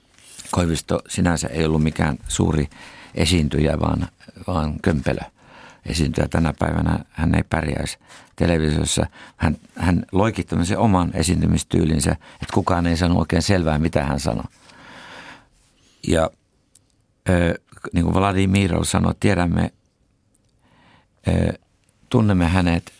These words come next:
että hän paljon ajattelee, mutta emme saa selvää, mitä hän ajattelee. No, se oli Vladimirovin, josta hän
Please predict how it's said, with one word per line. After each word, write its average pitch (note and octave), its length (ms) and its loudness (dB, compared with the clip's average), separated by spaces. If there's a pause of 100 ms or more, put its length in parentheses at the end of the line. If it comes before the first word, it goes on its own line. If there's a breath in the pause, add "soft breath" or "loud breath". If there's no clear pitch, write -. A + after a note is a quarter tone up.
(540 loud breath)
että - 220 -4
hän G2 120 2
paljon F#2+ 320 0
ajattelee, E2+ 600 0
mutta - 260 -2
emme F2 180 0
saa F#2 180 0
selvää, F2+ 400 0
mitä E2+ 240 -2
hän D#2+ 160 -4
ajattelee. - 480 -8 (1500 loud breath)
No, - 60 -4 (200)
se - 200 -8
oli F2+ 100 0
Vladimirovin, E2+ 760 0
josta E2 280 -2
hän E2+ 140 0